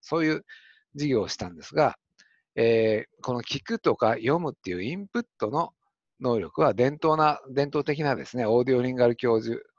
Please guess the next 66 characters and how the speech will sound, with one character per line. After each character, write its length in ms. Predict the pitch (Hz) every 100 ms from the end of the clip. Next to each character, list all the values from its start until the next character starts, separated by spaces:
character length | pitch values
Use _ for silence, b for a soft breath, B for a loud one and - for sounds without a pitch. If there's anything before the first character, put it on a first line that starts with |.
| _ -
オ 140 | 123
ー 20 |
デ 80 | 135
ィ 40 | 131
オ 20 |
リ 120 | 131
ン 40 | 120
ガ 100 | -
ル 80 |
の 120 | 202 202
教 180 | 110
授 180 | 98 92
法 220 | 82 85 - b b b b b -
の 180 | 165 - _
ク 100 | 135
ラ 100 | 98
ス 140 | -
よ 120 | 76
り 100 | 76
も 200 | 107 165
三 360 | 160 - 147 185
倍 200 | 190 180
早 220 | 170 151
く 240 | - 98 - _ _ _
習 180 | - 95
得 160 | 82
さ 80 | 85
れ 80 | 73
た 120 | 80
っ 20 | - _ _ _ _ _ _ _
て 60 |
い 40 | 120
う 20 |
の 60 | 160
が 60 |
あ 40 | 110
り 60 |
ま 100 | 82
す。 60 | -
で、 100 | 165
そ 140 | -
れ 80 | 233
自 120 | 294
体 140 | - 143
は 100 | 123
ま 220 | 113 90
あ、 80 | - b b _ _
当 100 | 123
然 160 | 123 131
で 80 | 117
す 100 | 117
よ 60 |
ね。 120 | 113
だ 80 | 104
っ 20 |
て 100 | 107
七 240 | 80 90 113
十 140 | 131
パ 140 | - 127
ー 20 |
セ 100 | 120
ン 60 |
ト 80 | 98
が 80 | 76
聞 160 | - -
く 200 | 90